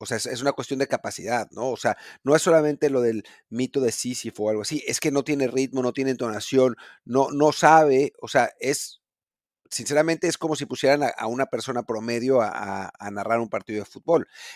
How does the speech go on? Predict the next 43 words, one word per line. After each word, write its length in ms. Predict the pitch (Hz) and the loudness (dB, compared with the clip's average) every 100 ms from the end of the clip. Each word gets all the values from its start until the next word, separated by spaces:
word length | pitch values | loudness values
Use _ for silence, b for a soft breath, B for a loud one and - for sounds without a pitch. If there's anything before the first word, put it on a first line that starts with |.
| B | B
cuando, 420 | 123 113 117 113 - | 2 4 2 0 -4
además, 400 | 95 110 120 - | -6 0 -2 -2
absurdamente, 800 | 120 - 123 127 135 127 131 131 b | -8 -6 0 2 2 0 -2 -4 b
al 160 | 85 98 | -8 -2
día 160 | 120 | 0
siguiente 420 | - 135 147 135 101 | 2 4 4 2 -4
tienes 240 | 107 107 | -6 -6
a 60 | 107 | -4
Majo 240 | 104 147 | 2 6
González, 480 | 156 165 180 165 151 | 6 6 6 6 2
que 80 | 139 | 0
es 60 | |
buenísima 580 | 139 160 147 156 151 156 | 2 2 0 0 2 2
y 100 | 131 | 0
que, 420 | - 107 107 104 - | 0 0 2 -2 -6
que 120 | 107 | -6
le 140 | 98 104 | -6 -2
pone 220 | 143 139 | 0 2
la 80 | 131 | 2
emoción, 420 | 127 - 160 151 | 0 4 4 6
le 80 | 131 | 2
pone 160 | 139 | 0
la 60 | 135 | 0
entonación, 500 | 131 131 123 156 151 | 0 -2 0 2 2
sabe 220 | 123 139 | 4 4
de 80 | 139 | 4
lo 80 | 127 | 2
que 100 | 139 | 2
habla. 260 | 135 147 - b b | 4 2 0 b b
No 80 | - | -8
sé, 80 | 123 | -4
a 60 | 117 | -2
mí 100 | 135 | -2
me, 80 | |
a 80 | 127 | -2
mí 80 | 127 | -2
me 100 | 139 | -2
parece 240 | 117 113 | -2 -4
muy, 220 | 107 107 101 | -8 -8 -8
muy 160 | 104 | -10
extraño 340 | 92 98 92 87 | -8 -8 -8 -10
todo 200 | 73 - | -18 -18
eso. 220 | - | -20